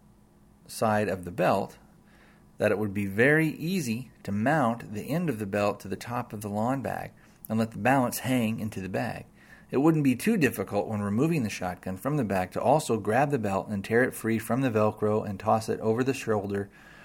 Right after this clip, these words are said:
for quick access, or wrap it around your waist if time is available.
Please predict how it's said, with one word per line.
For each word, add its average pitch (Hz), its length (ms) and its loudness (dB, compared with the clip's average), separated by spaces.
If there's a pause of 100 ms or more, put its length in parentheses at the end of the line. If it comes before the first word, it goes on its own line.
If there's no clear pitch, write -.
(240)
for 101 140 0
quick 147 260 4
access, 95 560 0 (400)
or 147 380 6
wrap 110 300 2
it 120 40 0
around 107 340 4
your 98 120 0
waist 117 420 2
if - 120 -10
time 98 200 -2
is 92 120 -6
available. 95 440 -2